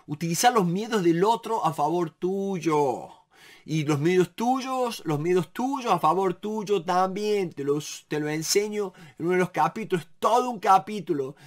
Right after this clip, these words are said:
y un montón de partes de por qué psicológicamente eso sucede. Y escribir la victoria de tu contraparte, justamente, es,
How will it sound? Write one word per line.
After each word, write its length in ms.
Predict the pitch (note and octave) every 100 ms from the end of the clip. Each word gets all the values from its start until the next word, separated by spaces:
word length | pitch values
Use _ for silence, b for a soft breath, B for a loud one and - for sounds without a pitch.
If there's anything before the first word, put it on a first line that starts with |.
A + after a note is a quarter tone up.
| B
y 140 | D3+ F#3
un 120 | F3+
montón 560 | F3 F3+ E3+ A3+ B3
de 100 | A#3
partes 500 | F#3 G#3 G3 E3+ D#3
de 100 | C#3+
por 320 | C3+ C#3+ D3 -
qué 220 | A#3 A3
psicológicamente 1200 | - D#3+ C3+ C3+ F#3 F#3+ F3+ F3+ F#3+ F3+ - A2+ - b b
eso 280 | D3 -
sucede. 640 | C3 B2+ A#2+ - G#2+ E2 - b b
Y 60 | A2+
escribir 420 | A#2+ C#3+ C#3 F3+
la 100 | F#3
victoria 420 | D#3 C3+ E3+ D#3+
de 40 | D3+
tu 140 | -
contraparte, 760 | C3 B2 C3+ G3 A#3+ - - - b b
justamente, 960 | - A#3 B3 F3+ F3 C4 D#4+ - B2+ - b b
es, 400 | F3 F3+ -